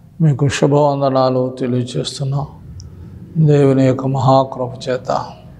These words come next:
రెండు వేల ఇరవై నాలుగు సంవత్సరం దయా కిరీటం ప్రభు మనకు దయచేసి పదకొండవ మాసము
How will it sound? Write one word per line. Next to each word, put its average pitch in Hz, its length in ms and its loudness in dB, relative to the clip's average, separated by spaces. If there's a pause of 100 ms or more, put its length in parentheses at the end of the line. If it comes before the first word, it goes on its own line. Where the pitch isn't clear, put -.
(960)
రెండు 147 300 6
వేల 135 200 6
ఇరవై 131 220 2
నాలుగు 139 420 2
సంవత్సరం 127 580 -2
దయా 131 280 4
కిరీటం 127 560 2
ప్రభు 120 320 2
మనకు 123 380 0
దయచేసి 123 720 -2 (1000)
పదకొండవ 151 540 4
మాసము 135 840 -2